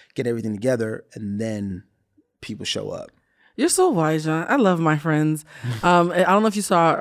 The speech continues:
Speaker 2: uh, recently, I, I posted a, a, a receipt on, about Beyonce on, on Instagram. Um, twenty years ago, it was July, uh, sixth, two thousand and three, a man wrote an article about Beyonce, and the title was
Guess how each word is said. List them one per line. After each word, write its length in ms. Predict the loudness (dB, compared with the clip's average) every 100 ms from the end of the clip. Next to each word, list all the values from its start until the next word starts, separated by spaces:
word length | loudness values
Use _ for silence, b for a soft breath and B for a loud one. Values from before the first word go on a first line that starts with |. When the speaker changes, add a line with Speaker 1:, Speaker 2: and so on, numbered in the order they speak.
| 2
Speaker 2:
uh, 40 |
recently, 440 | 2 0 0 -2 0
I, 60 | -2
I 160 | -4
posted 320 | -4 -4 -2
a, 340 | -2 -2 -2 -4
a, 280 | -4 -4 -4
a 20 |
receipt 460 | -6 -6 -6 -8 -4
on, 220 | -4 -4
about 240 | -4 -4
Beyonce 500 | -2 -2 -2 -2 0
on, 140 | 0 0
on 300 | -4 -2 -2
Instagram. 600 | -2 -4 -4 -4 -4 -6 b b b b b _
Um, 240 | -2 -2
twenty 380 | -2 0 2 4
years 220 | 2 2 0
ago, 320 | -2 -2 -4
it 40 | -4
was 140 | -4
July, 600 | -2 0 2 2 2 0 -2
uh, 460 | -4 -2 -2 -4
sixth, 540 | -6 -2 0 -2 -6 -8
two 140 | -8
thousand 300 | -4 -4 -4
and 160 | -4 -4
three, 360 | -2 -2 -2 -6 b b b -4
a 80 | 0
man 300 | 0 0 0
wrote 140 | 0
an 60 | -2
article 420 | -2 -4 -2 -2
about 260 | -2 -4 -4
Beyonce, 680 | -4 -4 -6 -6 -6 -6
and 80 | -8
the 40 | -6
title 300 | -4 -2 -2
was 300 | -2 -4 -6